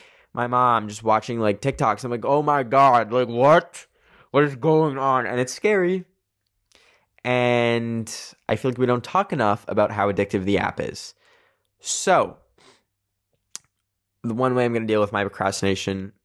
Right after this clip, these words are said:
is writing what TikToks mean to me.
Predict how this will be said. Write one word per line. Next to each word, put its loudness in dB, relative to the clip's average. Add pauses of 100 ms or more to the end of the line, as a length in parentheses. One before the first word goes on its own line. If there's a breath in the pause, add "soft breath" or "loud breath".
(240)
is -2 (1120)
writing -2
what 0
TikToks -4
mean -6
to -14
me. -18